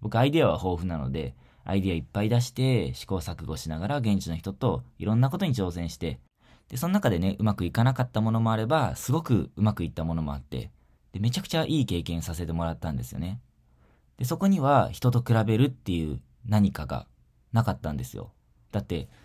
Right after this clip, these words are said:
協力隊ってそれぞれの国とか地域で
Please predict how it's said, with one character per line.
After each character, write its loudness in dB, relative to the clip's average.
協 8
力 4
隊 4
っ 0
て -2
そ 2
れ 4
ぞ 2
れ 4
の -2
国 4
と -2
か -2
地 -2
域 -8
で 2